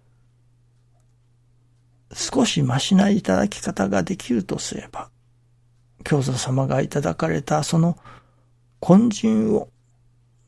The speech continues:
いわゆるたたり障りの金人を、愛のあるお恵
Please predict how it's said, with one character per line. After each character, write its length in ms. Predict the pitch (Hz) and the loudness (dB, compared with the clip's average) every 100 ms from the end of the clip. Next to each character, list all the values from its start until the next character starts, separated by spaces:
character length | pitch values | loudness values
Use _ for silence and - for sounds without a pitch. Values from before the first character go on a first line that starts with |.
| _ | _
い 120 | - 147 | 0 2
わ 100 | 160 | 2
ゆ 100 | 147 | -2
る 160 | - | -6
た 140 | - 143 | -6 -4
た 140 | 202 | -2
り 100 | 226 | -2
障 360 | - - - 202 | -4 -4 0 2
り 80 | 175 | 2
の 240 | - - _ - | 0 -6 _ -10
金 240 | - 160 175 | 0 2 2
人 360 | - 170 170 | 0 0 0
を、 140 | 170 - _ _ _ _ _ _ _ _ _ _ _ _ _ _ _ _ _ _ _ _ _ _ _ _ - | 0 -6 _ _ _ _ _ _ _ _ _ _ _ _ _ _ _ _ _ _ _ _ _ _ _ _ 0
愛 260 | 185 247 | 4 6
の 200 | 196 - - | 4 2 -4
あ 160 | 180 | -4
る 140 | - - _ _ | -4 -10 _ _
お 180 | - 147 | 6 8
恵 100 | 220 | 8